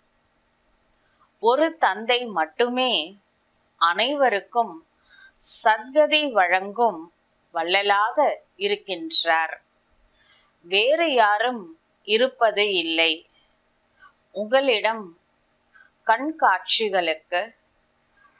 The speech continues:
பிரபலமானவர்கள் வருகின்றார்கள். இந்த exhibition வைக்கிறோம்,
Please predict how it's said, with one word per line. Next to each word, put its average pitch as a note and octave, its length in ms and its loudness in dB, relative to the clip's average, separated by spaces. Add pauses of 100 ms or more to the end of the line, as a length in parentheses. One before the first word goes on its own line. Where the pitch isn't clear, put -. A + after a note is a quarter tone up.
(360)
பிரபலமானவர்கள் A3+ 1200 2
வருகின்றார்கள். E3+ 1040 -2 (640)
இந்த F3 120 -16
exhibition G3 640 -4
வைக்கிறோம், F3+ 460 0